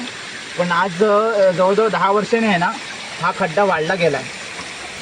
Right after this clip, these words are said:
निसर्गाचे बदल असतात ना ते वेळोवेळी होत असतात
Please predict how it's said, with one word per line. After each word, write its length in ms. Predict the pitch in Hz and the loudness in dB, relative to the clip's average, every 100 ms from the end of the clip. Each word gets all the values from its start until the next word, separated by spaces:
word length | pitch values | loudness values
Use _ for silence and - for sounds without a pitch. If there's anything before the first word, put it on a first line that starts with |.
| - - - 160 | -12 -14 -6 0
निसर्गाचे 540 | 190 254 254 254 277 | 2 2 2 2 0
बदल 380 | 262 214 202 269 | 2 2 4 2
असतात 180 | 262 277 233 | 0 -2 0
ना 160 | 214 | 2
ते 180 | 202 220 - - | 4 2 0 -2
वेळोवेळी 380 | 170 214 233 240 | 4 6 8 6
होत 280 | 180 214 - | 6 4 4
असतात 280 | - 180 | 2 -2